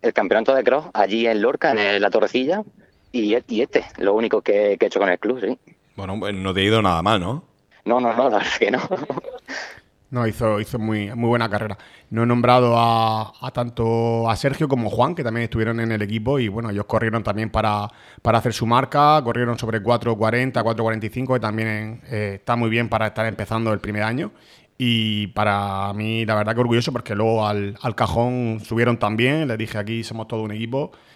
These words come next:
Speaker 3: y todos con la bandera, y, y genial. Yo, pues, cuando llegué a meta, pues bueno, me esperé a que, a ver cómo llegaban los compañeros.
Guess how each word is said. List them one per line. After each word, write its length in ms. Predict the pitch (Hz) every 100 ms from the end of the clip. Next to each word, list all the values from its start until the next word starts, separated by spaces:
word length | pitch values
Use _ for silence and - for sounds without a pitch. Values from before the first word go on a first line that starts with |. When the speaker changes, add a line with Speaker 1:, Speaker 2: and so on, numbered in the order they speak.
| -
Speaker 3:
y 100 | 107
todos 180 | 107 110
con 120 | 110
la 80 | 104
bandera, 400 | 101 107 120 123
y, 280 | 107 104 _ _
y 120 | -
genial. 320 | 120 110 117 120 - - -
Yo, 380 | 98 113 127 127
pues, 120 | 120
cuando 200 | 123 120 113
llegué 200 | 113 120
a 80 |
meta, 340 | 120 127 135 139
pues 140 | 120
bueno, 180 | 113 104
me 120 | 98
esperé 340 | 98 104 104 110
a 80 |
que, 340 | 107 110 110 127
a 60 |
ver 140 | 117 113
cómo 120 | 120
llegaban 200 | 110 117
los 100 | 113
compañeros. 480 | 120 107 110 117